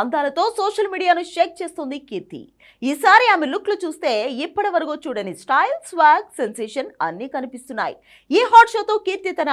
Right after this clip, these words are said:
అభిమానులకు కన్ను కొట్టేసింది. చిట్టి పొట్టి నిక్కర్లతో అద్దిరిపోయే అందాలు చూపిస్తూ మంటలు పెడుతుంది కీర్తి. ఈమె దెబ్బకు థర్మోమీటర్లు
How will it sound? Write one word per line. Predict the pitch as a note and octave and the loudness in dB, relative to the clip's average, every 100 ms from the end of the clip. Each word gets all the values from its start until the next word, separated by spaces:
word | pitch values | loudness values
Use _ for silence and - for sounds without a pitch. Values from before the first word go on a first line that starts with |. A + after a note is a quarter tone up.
| A#3+ | 2
అభిమానులకు | D#4 D#4 D4+ C4 C4+ C4+ | 0 -8 -6 -8 -8 -6
కన్ను | A#3+ C4 D#4 | -6 -6 -8
కొట్టేసింది. | B3+ D#3+ D#3+ C#3+ - - _ _ - | -10 -10 -12 -14 -18 -20 _ _ 0
చిట్టి | A#4+ B4 B4 | 2 2 0
పొట్టి | G#4+ G#4 D#4+ | 0 -4 -6
నిక్కర్లతో | D#4+ E4 C#4+ C4+ D#4 - C4+ | -8 -8 -4 0 2 6 6
అద్దిరిపోయే | B3+ F4+ D#4 C#4+ A#3+ | 4 -4 -4 0 2
అందాలు | C4 F4 E4+ C#4 | 2 0 -6 -8
చూపిస్తూ | D4+ C#4 - D4+ A3+ F3+ | -14 -14 -10 -10 -6 -4
మంటలు | C4 F#4 E4+ | -4 -6 -8
పెడుతుంది | D4+ C4+ B3 C4+ C4+ | -10 -10 -12 -12 -12
కీర్తి. | G3+ - D3 - _ _ - F#3+ A#3+ | -12 -12 -20 -20 _ _ -16 -4 0
ఈమె | E4+ E4 | 2 4
దెబ్బకు | E4+ G#4+ A4 B3 E4+ - | 4 4 0 0 -2 0
థర్మోమీటర్లు | F#4 D#4+ G#4+ G#4 F#4+ E4 | 0 2 0 -2 -4 -4